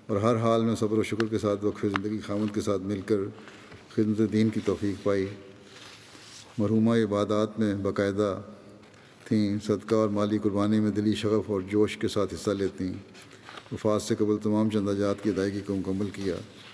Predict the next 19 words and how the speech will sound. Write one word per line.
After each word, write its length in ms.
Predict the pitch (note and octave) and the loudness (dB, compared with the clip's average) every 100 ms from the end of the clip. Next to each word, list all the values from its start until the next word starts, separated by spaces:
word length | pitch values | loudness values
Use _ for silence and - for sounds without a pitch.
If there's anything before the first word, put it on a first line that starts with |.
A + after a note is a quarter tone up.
| - - - - - - - - - - - | -14 -14 -16 -20 -20 -20 -20 -20 -20 -20 -6
مرحومہ 380 | A2 G2 G#2+ A2 | -2 0 2 4
موسیہ 360 | G#2 G2 A#2+ A#2 | 2 2 2 2
تھیں، 220 | A2+ G#2+ - - - - - - | 0 -8 -8 -16 -20 -20 -14 -10
عثمان 360 | - G2+ G2 F#2+ | -4 0 0 0
خان 200 | G#2 G#2 | 2 2
میں 120 | G#2 | 2
ایک 80 | G2 | 2
بیٹا 260 | G#2 F#2+ G#2+ | 0 2 2
اور 200 | G#2 F#2+ | 2 -2
تین 220 | G#2 G2 | -2 -2
بیٹیاں 380 | F#2+ F#2 G2+ G2+ | 0 0 0 -2
اور 80 | G2 F2 F2 - - - - - - - - - - | -2 -4 -10 -16 -20 -20 -20 -20 -20 -20 -20 -18 -6
باقی 320 | F2+ F#2 G#2+ | -4 -2 0
آگے 220 | G2 F#2+ G2+ | 0 2 0
ان 180 | G2 | 0
کی 140 | F#2 G2 | 0 0
نسلیں 320 | F#2+ G2+ G2+ | -2 0 0
ہیں۔ 140 | G#2 - - - - - - - | 0 -2 -10 -16 -20 -20 -18 -6
اللہ 160 | G2 | -2